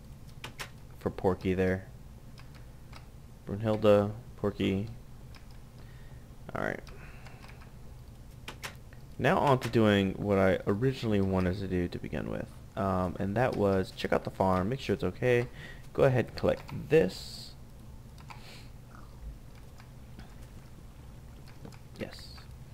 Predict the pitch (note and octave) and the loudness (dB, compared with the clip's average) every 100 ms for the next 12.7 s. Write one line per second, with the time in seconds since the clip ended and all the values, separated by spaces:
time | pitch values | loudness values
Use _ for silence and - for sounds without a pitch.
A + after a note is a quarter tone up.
0 | - - - - - G#2+ F2+ E2+ A2 A#2 | -16 -14 -14 -6 -4 0 0 0 2 4
1 | F3+ - - A#2 A2 - A2+ G2+ - A2 | 4 2 2 4 4 0 0 0 2 0
2 | - - G2+ G2 - - - B2 C3+ D#3+ | 0 0 2 2 0 -8 -2 2 4 4
3 | E3+ F3 - - - - - - - - | 0 0 -6 -14 -16 -14 -14 -14 -14 -2
4 | G#2 G2+ F#2+ F#2 - - - - G2+ G2 | 2 4 6 4 2 0 -2 0 0 2
5 | G2 G#2 - - - - - - - - | 0 -2 -8 -14 -14 -16 -16 -8 -6 -6
6 | - - - - - - - - - - | -8 -10 -10 -12 -12 -14 -16 -16 -16 -16
7 | - - G#2+ - A2+ - F3 D3 C3 A#2+ | -16 0 0 2 -4 4 6 8 6 4
8 | A2 G2 F#2 F2 - - - - - - | 6 6 4 0 -4 -10 -12 -14 -14 -14
9 | - - G#2 G2+ G2+ G2+ G2+ G2+ - - | -2 4 6 6 6 6 4 2 -2 -6
10 | D#3+ E3 F4 D4+ B3+ F#3+ F3 C#3+ B2+ B2+ | -4 -2 0 -2 0 0 4 4 6 6
11 | A#2+ A#2 - - - C3+ F3 E3+ A#2+ G2+ | 6 6 2 -8 -4 -2 0 0 0 2
12 | F#2+ E2+ - G2 F#2 F#2+ | 2 0 0 0 2 0